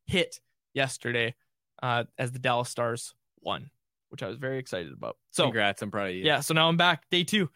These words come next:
Speaker 1: Uh, I think Frank Seravalli is gonna join us tomorrow. We'll see if both Frank and I are in for tomorrow. Uh, we'll see <laughs> how it goes, 'cause both of us were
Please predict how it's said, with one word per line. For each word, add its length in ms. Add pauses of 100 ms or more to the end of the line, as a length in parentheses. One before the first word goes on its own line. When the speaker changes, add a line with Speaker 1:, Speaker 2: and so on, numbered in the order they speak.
(260)
Speaker 1:
Uh, 180 (260)
I 60
think 240
Frank 160
Seravalli 340
is 80
gonna 140
join 140
us 80
tomorrow. 240
We'll 80
see 220
if 120
both 300
Frank 320
and 80
I 120
are 140
in 260 (440)
for 180
tomorrow. 500 (220)
Uh, 180
we'll 80
see 280
<laughs> 0
how 220
it 100
goes, 240
'cause 160
both 220
of 100
us 200
were 240